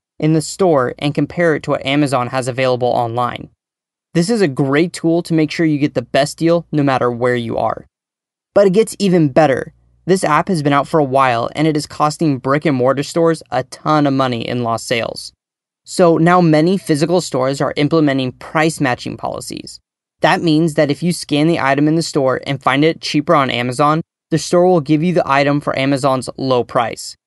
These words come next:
which means no waiting for the item to even ship. Okay, now my life isn't perfect, and at some point I'll need to venture out of my cave and brave the sunlight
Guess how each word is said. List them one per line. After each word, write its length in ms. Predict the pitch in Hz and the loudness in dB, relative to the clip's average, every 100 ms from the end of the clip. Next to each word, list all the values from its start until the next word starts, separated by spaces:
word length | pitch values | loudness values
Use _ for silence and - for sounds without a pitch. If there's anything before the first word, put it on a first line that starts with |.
| _ _ - | _ _ -2
which 240 | 175 - | -2 2
means 260 | 170 143 143 | 2 2 2
no 220 | 160 185 | 4 6
waiting 320 | 180 175 180 | 6 4 0
for 140 | 180 | -2
the 80 | 156 | -4
item 320 | - 165 180 180 | -4 -2 -2 -2
to 140 | - | -2
even 240 | 190 185 | -2 -2
ship. 420 | 175 - - - - _ _ _ _ _ _ _ _ _ _ | -2 -4 -4 -4 -8 _ _ _ _ _ _ _ _ _ _
Okay, 360 | 143 131 113 - - | -2 -2 -6 -8 -4
now 160 | 143 | 0
my 160 | 170 185 | 2 4
life 240 | 180 170 | 4 2
isn't 300 | 139 139 147 | 0 0 -2
perfect, 460 | 139 120 - - _ | -2 -4 -6 -14 _
and 140 | 143 143 | -4 -4
at 80 | - | -2
some 240 | 180 185 | 0 0
point 360 | - 160 170 - | 0 -2 -2 -2
I'll 100 | 147 | 0
need 200 | 147 143 | 0 0
to 80 | 123 | -2
venture 340 | 113 123 - | -4 -4 0
out 160 | 151 143 | 2 2
of 60 | 147 | 2
my 180 | 143 | 0
cave 420 | 147 143 120 113 - _ - - | -2 -2 -2 -4 -10 _ -16 -6
and 180 | 147 | -4
brave 320 | 123 123 170 165 | -2 0 0 2
the 120 | 170 | 0
sunlight 520 | - 170 165 151 | 2 2 2 0